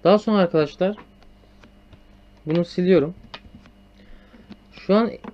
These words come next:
S Q L Management üzerinde güncel olarak kullandığımız, işlem yaptığımız veri tabanı hangisinde olduğunu görmek için şuradaki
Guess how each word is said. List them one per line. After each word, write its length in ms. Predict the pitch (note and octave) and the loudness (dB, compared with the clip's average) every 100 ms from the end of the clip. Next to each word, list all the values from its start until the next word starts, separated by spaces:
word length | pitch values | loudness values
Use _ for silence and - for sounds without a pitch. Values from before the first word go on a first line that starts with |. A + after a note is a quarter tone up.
| - | -4
S 200 | D3+ D#3+ | -2 0
Q 100 | - | 2
L 80 | G#3+ | 4
Management 320 | F#3+ G#3 F#3+ | 4 2 0
üzerinde 520 | D3+ D#3 C#3 C3 C#3+ | -4 -2 0 0 0
güncel 360 | E3+ C#3+ D#3 G3 | 0 0 -2 0
olarak 400 | F#3 C#3+ C#3 - | 0 0 -2 -6
kullandığımız, 600 | C#3+ C#3 C#3 C#3 D3 C#3 | -6 -4 -2 -2 -2 -6
işlem 340 | - - F3+ F3+ | -10 -4 0 0
yaptığımız 400 | D#3 C#3+ C#3 C3+ | 0 -4 -4 -2
veri 120 | E3 | -2
tabanı 300 | F3 D3 C#3+ | 0 -4 -2
hangisinde 560 | E3+ F3+ - C3+ C3 - _ _ _ _ - _ | -2 -4 -4 -8 -8 -10 _ _ _ _ -20 _
olduğunu 440 | C#3 C#3 C#3+ C3 | 0 0 -2 -2
görmek 320 | C3 D#3 F#3 F#3 | 0 2 0 -2
için 240 | - G#3 - _ - - - | -6 -8 -8 _ -20 -20 -20
şuradaki 560 | - G#3 F3 E3 G3 | -6 0 0 0 -2